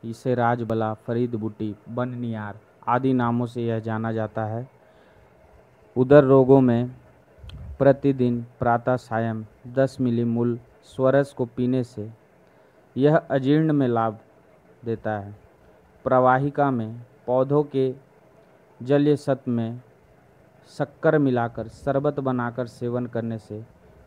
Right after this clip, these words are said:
प्रवाहिका में लाभ देता है। पेशाब के जलन में फल तथा पुष्पों में शक्कर मिलाकर शरबत बनाकर पीने से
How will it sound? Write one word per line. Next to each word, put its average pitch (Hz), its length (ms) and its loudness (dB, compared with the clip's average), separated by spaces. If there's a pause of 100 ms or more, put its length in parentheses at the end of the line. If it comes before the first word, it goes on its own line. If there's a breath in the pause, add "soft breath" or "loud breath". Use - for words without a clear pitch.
प्रवाहिका 139 680 0
में 131 140 -2
लाभ 113 280 -4
देता 110 380 -10
है। 107 220 -16 (1800)
पेशाब 139 480 0
के 143 140 -2
जलन 131 340 0
में 113 300 -6 (240)
फल 139 180 0
तथा 131 340 -2
पुष्पों 127 520 -6
में 120 300 -6 (600)
शक्कर 147 320 -2
मिलाकर 120 500 -4
शरबत 135 500 -6
बनाकर 123 440 -6
पीने 123 380 -6
से 113 240 -16